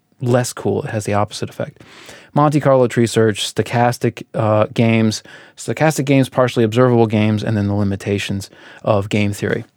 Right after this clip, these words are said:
That's chapter five. Chapter six, constraint satisfaction problems. This is the last chapter under the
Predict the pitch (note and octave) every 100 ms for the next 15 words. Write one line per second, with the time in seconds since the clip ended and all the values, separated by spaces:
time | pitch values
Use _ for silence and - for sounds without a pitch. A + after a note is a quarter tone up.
0 | _ - A2 - - A2+ - G2+ G#2+ F#2+
1 | - _ _ - G#2 - - D#3 - _
2 | _ _ _ _ _ _ - - G#2+ -
3 | C3+ C#3 C3+ B2+ - B2+ A#2+ A#2 G#2+ F#2+
4 | - - _ _ _ _ _ B2 A#2 A2
5 | A2 C#3 C#3 C#3+ B2 - A#2 B2 A2+ A2+
6 | G#2+ G#2 G#2